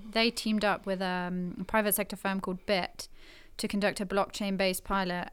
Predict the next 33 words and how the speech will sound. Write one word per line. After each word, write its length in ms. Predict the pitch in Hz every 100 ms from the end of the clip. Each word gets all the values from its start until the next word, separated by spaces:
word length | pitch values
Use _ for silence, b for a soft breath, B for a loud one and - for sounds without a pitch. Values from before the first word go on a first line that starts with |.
| -
um, 260 | 185 180
within 400 | 180 185 190 190
the 180 | 185 175
Eastern 200 | 190 196
Caribbean 420 | - 190 180 180
region. 480 | 180 185 180 180 175 -
Um, 340 | 185 180 180
now, 140 | 185
they 180 | 196 262
claim 260 | 277 233 214
to 120 | 214
be 100 | 196
the 120 | 190
first 320 | 190 240 226 -
central 260 | 202 208
bank 220 | 190 185
to 60 | 202
do 120 | 185
this, 240 | 180 180 -
but, 200 | 202 185
uh, 140 | 180 180 B B B
Uruguay 500 | 226 220 208 208 196
and 80 | 185
Cambodia 440 | 208 196 196 185
actually 260 | 185 - 202
beat 220 | 214 190
them 100 | 190
to 100 | 196
the 80 | 185
post 360 | 214 196 185
with 100 | 180
the 80 | 180
pilots. 540 | 190 180 - - -